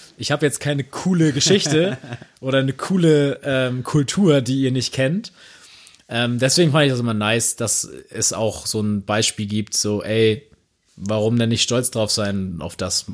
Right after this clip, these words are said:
Speaker 1: äh, wo man herkommt? Deswegen, also, Flair, Neudeutsche Welle zweitausendfünf, mein dritter Platz.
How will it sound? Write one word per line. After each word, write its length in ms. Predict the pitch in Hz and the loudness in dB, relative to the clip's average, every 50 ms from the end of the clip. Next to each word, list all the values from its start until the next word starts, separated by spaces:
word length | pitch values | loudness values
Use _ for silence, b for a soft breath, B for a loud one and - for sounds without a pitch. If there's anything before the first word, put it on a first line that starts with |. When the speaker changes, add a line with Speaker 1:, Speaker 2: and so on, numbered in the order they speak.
| - - - | -16 -16 -12
Speaker 1:
äh, 220 | - 101 98 95 92 | -10 -8 -8 -8 -6
wo 80 | 101 98 | -6 -6
man 140 | 98 95 92 | -6 -4 -4
herkommt? 460 | 95 98 - - 110 104 120 117 - _ _ B B B B B B B B B | -6 -6 -6 -6 -8 -8 -8 -8 -12 _ _ B B B B B B B B B
Deswegen, 400 | - 147 151 147 131 117 113 - | 2 4 4 4 4 2 0 0
also, 340 | 131 135 131 127 113 90 - _ - | 0 2 2 2 0 -2 -4 _ -14
Flair, 440 | - - 139 143 151 151 156 156 - - _ _ _ - _ _ _ _ _ _ - - - - _ _ | -4 2 4 4 6 4 4 0 -2 -8 _ _ _ -20 _ _ _ _ _ _ -14 -14 -14 -14 _ _
Neudeutsche 480 | - 123 131 147 156 160 151 139 - 127 | -2 2 4 4 6 6 4 4 2 2
Welle 160 | 131 127 127 | 0 0 0
zweitausendfünf, 720 | 117 - 127 120 120 117 107 - 127 123 120 - - - - - | 0 0 0 0 0 -2 -2 -2 -4 -4 -4 -4 -8 -14 -14 -10
mein 360 | 101 104 110 113 117 110 - - | -6 -4 -2 -2 -2 -4 -4 -8
dritter 320 | 110 113 131 135 - 135 | -4 -2 -2 0 0 -2
Platz. 540 | 127 - - 120 117 - - - - - - | -2 -2 -2 -2 0 0 -2 -4 -4 -6 -12